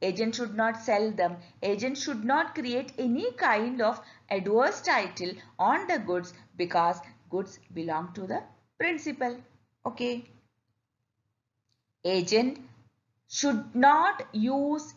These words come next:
information. See, this information received during the contract of agency, an agent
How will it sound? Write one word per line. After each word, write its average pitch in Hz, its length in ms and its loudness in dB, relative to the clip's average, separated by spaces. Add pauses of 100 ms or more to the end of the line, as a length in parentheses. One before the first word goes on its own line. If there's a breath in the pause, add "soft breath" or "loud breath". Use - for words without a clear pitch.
information. 190 1300 -4 (560 soft breath)
See, 247 240 -2
this 262 300 -4
information 226 840 0 (120)
received 233 540 -4
during 277 540 0
the 349 100 0
contract 190 540 -2
of 196 160 -4
agency, 170 580 -6 (240 loud breath)
an 226 160 0
agent 233 480 -2